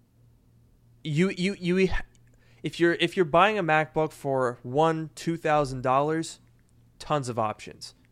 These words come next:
New, used Apple Silicon devices out the wazoo. Pick and choose your poison. It's great.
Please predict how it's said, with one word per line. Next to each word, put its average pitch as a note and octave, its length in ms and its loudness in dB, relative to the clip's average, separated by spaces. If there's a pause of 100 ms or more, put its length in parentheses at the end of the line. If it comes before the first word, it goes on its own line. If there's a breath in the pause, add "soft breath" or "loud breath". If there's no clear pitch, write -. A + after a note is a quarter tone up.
New, D#3 380 -2 (100)
used C3+ 540 -2
Apple C#3 240 -2
Silicon C#3 440 -8
devices C3 580 -4
out D3+ 240 2
the D3+ 80 -4
wazoo. B2 580 -4
Pick D3 320 -10
and C3 100 -10
choose C#3 300 -6
your B2+ 80 -8
poison. C3+ 460 -6
It's A2+ 140 -10
great. A#2 400 -6